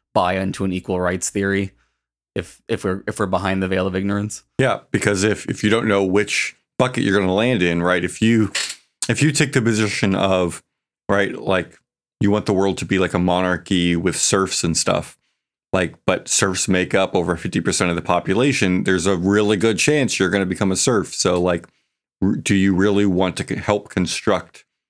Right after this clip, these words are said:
Speaker 2: a world that does that?
Speaker 1: Yeah, and, and would you be willing to roll the dice <laughs> and end up in that position, basically?
Speaker 2: Yeah.
Speaker 1: So I think
Speaker 2: You
Speaker 1: he
Speaker 2: roll
Speaker 1: takes
Speaker 2: that
Speaker 1: the view
Speaker 2: D twenty and
Speaker 1: that
Speaker 2: you get a two, you're like, "Damn it!"
Speaker 1: Right. I mean, realistically, right,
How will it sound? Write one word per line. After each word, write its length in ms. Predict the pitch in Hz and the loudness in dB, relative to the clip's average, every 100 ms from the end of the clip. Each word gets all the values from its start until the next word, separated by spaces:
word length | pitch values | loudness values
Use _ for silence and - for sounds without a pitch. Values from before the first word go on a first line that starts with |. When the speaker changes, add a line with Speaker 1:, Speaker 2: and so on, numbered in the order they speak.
| _ - | _ -4
Speaker 2:
a 60 | |
world 400 | 92 92 90 87 | 0 2 0 -2
that 400 | 80 85 87 - - | 0 0 0 -6 -2
does 260 | 87 82 | -2 0
that? 240 | - - - _ _ _ _ - | -4 -4 -8 _ _ _ _ -4
Speaker 1:
Yeah, 440 | 156 151 95 - - - | 0 2 0 -6 -4 0
and, 280 | 131 127 | 2 2
and 200 | 127 131 135 | 2 2 2
would 160 | 127 | 2
you 80 | 127 | 2
be 100 | 127 | 4
willing 400 | 123 120 120 117 | 4 2 2 0
to 220 | - 120 | 0 -2
roll 260 | 110 113 107 | 2 0 2
the 120 | 104 | 0
dice 600 | 101 101 98 - - - - | 0 -2 -2 -4 -6 -8 -4
<laughs> 20 | |
and 140 | 113 | -2
end 180 | 113 107 | 0 0
up 160 | 101 110 | 0 -2
in 60 | |
that 200 | 101 92 | -4 -6
position, 440 | - 95 92 - - | -8 -6 -6 -6 -8
basically? 540 | - - 87 90 104 | -8 -2 -2 -2 -4
Speaker 2:
Yeah. 60 | 110 _ _ _ - | -8 _ _ _ -2
Speaker 1:
So 100 | 127 | 0
I 60 | |
think 260 | 123 143 117 | 2 0 2
Speaker 2:
You 60 | 113 | 4
Speaker 1:
he 40 | |
Speaker 2:
roll 140 | 127 | 4
Speaker 1:
takes 140 | 131 123 | 4 2
Speaker 2:
that 60 | 131 | 2
Speaker 1:
the 40 | |
view 160 | 131 113 | 2 2
Speaker 2:
D 60 | |
twenty 260 | 135 135 120 | 2 4 4
and 140 | 107 | 4
Speaker 1:
that 40 | 104 | 4
Speaker 2:
you 60 | |
get 100 | 120 | 2
a 40 | 104 | 2
two, 380 | - 147 135 101 | 2 2 4 4
you're 140 | 95 | 4
like, 180 | 95 - | 2 4
"Damn 260 | 233 247 | 4 4
it!" 160 | 123 - - - - _ _ _ _ _ _ _ _ _ _ _ - 117 | 2 -6 -6 -8 -8 _ _ _ _ _ _ _ _ _ _ _ -12 -2
Speaker 1:
Right. 400 | 110 95 104 - | 0 0 -4 -2
I 60 | 123 | 2
mean, 240 | 127 131 | 4 4
realistically, 760 | 131 131 127 127 127 120 110 101 | 4 4 2 2 0 0 0 2
right, 340 | 101 101 101 | 0 0 -4